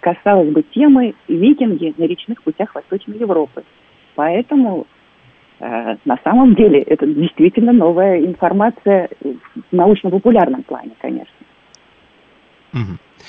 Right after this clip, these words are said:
Speaker 2: А книга, а, посвящена памяти Тамары Анатольевны Пушкиной. Я считаю, что нужно
Speaker 1: Да.
Speaker 2: обязательно это упомянуть, э,
Speaker 1: Да,
Speaker 2: в эфире.
Speaker 1: это так.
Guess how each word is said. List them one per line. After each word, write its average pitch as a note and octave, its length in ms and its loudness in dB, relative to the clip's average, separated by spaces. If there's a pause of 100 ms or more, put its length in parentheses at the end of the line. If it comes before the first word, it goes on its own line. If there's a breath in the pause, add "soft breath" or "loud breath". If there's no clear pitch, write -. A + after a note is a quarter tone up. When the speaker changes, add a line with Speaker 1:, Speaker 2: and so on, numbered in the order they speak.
(260 loud breath)
Speaker 2:
А A#2 380 -2
книга, D#3+ 720 -2
а, A#2+ 40 -6
посвящена C#3 800 -8
памяти A#2+ 640 -8
Тамары A2+ 280 -6
Анатольевны A2+ 400 -6
Пушкиной. F#2 440 -12
Я F#2+ 240 -10
считаю, F#2+ 220 -14
что - 140 -12
нужно G2+ 200 -4
Speaker 1:
Да. G2 60 -6
Speaker 2:
обязательно F#2+ 380 -10
это E2+ 160 -12
упомянуть, F#2+ 720 -10
э, D#2+ 40 -12
Speaker 1:
Да, A#2 360 -8
Speaker 2:
в D3 60 -8
эфире. E3+ 320 -8
Speaker 1:
это E3 120 -12
так. - 80 -16